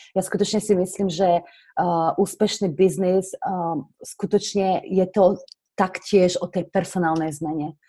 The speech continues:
To, čo my pomáhame iným, tak teraz je to na nás.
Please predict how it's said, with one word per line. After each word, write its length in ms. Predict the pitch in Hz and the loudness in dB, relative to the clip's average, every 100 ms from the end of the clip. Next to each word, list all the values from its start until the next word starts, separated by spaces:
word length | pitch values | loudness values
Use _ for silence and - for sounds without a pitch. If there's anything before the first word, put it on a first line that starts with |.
| _ - | _ 0
To, 80 | |
čo 180 | 202 - 196 | 2 2 0
my 80 | 190 | 2
pomáhame 540 | 202 185 185 185 160 | 0 2 2 0 -2
iným, 480 | 180 180 185 208 220 _ - | -2 -2 0 -2 -4 _ -12
tak 160 | 160 | -8
teraz 240 | - 175 160 | -2 -2 0
je 100 | 175 | -4
to 140 | 165 | -2
na 160 | 160 156 | -2 -2
nás. 480 | 139 110 - - | -4 -6 -12 -16